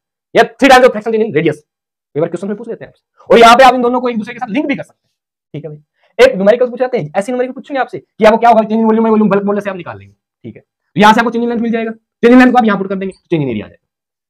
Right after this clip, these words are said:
ठीक है। ये basically L का question है, जो आपको किसी और वीडियो में समझा दूंगा, ओके। ओके भाई, आगे sigma क्या होता है आपका, Poison ratio। जैसे मान लो मैं इसको अगर stretch कर दूं, तो क्या होगा, इसके lateral डायमेंशन, इसका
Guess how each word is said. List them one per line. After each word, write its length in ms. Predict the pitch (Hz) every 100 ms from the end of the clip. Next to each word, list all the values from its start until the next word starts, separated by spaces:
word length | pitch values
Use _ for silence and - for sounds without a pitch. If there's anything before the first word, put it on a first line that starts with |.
| _ _ -
ठीक 80 | 269
है। 320 | 311 - 208
ये 100 | 277
basically 280 | 220 - 302 - -
L 140 | 247
का 60 | 247
question 220 | 214 -
है, 140 | 110 _ _ _ _ _
जो 80 | 160
आपको 120 | 196
किसी 140 | 190 175
और 40 |
वीडियो 140 | 160
में 80 | 220
समझा 160 | 170 127
दूंगा, 160 | - _ -
ओके। 100 | 302
ओके 540 | 330 _ _ _ _ _
भाई, 120 | _ _ _ -
आगे 220 | 202 170 -
sigma 260 | 220 233
क्या 120 | 226
होता 120 | 220 214
है 60 |
आपका, 160 | 202 202 - _ _ _ _ _ _ _ _ -
Poison 260 | 233 214 185
ratio। 220 | 131 - _ _ _ _ -
जैसे 100 | 151
मान 160 | 226 254
लो 60 |
मैं 120 | 233 247
इसको 200 | - 247
अगर 180 | 214 226
stretch 220 | 226 220
कर 80 | 160
दूं, 100 | 104
तो 380 | _ _ -
क्या 140 | 208 247
होगा, 220 | 208 180 _ -
इसके 180 | 247 254
lateral 200 | 247 247
डायमेंशन, 200 | 233 220
इसका 140 | 220